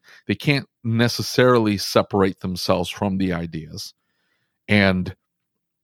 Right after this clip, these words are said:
they're, they have no rebuttal because they haven't considered the other side. They haven't fleshed out their ideas. And so now you're just attacking them personally. Uh, and, and that's where it gets dangerous.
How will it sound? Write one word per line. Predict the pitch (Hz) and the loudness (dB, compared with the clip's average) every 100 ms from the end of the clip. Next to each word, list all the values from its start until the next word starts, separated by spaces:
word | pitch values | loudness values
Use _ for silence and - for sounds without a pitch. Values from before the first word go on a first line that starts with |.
| _ | _
they're, | - 110 | 2 2
they | - 107 | 4 2
have | 104 139 | 2 2
no | 127 | 2
rebuttal | 101 98 87 104 - - | 4 2 2 0 0 -6
because | 82 104 90 | -6 -4 -2
they | 92 | 0
haven't | 107 98 | 0 0
considered | 90 98 - 113 117 | -4 -6 0 2 4
the | 101 | 4
other | 92 92 | 4 2
side. | - 90 | 0 -2
They | 92 | -2
haven't | 85 104 95 | 0 -2 -4
fleshed | - 117 101 - | -2 0 0 2
out | 98 90 | 0 2
their | 92 90 | 0 0
ideas. | 90 85 110 98 | -2 0 2 2
And | 95 | -2
so | - | -2
now | 95 92 110 | 0 4 4
you're | 104 | 4
just | 95 101 - - - - | 2 0 -2 -16 -14 -14
attacking | - - 95 - 101 | -6 -4 -4 -2 0
them | 87 87 90 | 0 -2 -2
personally. | - 110 - 87 95 - _ _ _ _ _ _ _ _ | 0 0 0 -6 -8 -14 _ _ _ _ _ _ _ _
Uh, | 104 92 90 85 - | 0 0 -2 -4 0
and, | 104 95 - - | 0 0 -8 -8
and | 101 - | -8 -8
that's | 110 101 131 - | -6 0 0 4
where | 151 117 | 4 4
it | - | 4
gets | 101 - | 0 2
dangerous. | 107 117 - - - | 0 0 -8 -18 -20